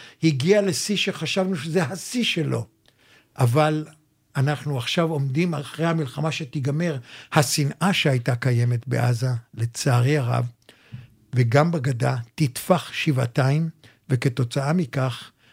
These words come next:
הסכסוך, גלגל הס-, הסכסוך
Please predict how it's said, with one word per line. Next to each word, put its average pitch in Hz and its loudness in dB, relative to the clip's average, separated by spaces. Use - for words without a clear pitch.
הסכסוך, - -2
גלגל 127 2
הס-, 139 -4
הסכסוך 127 -2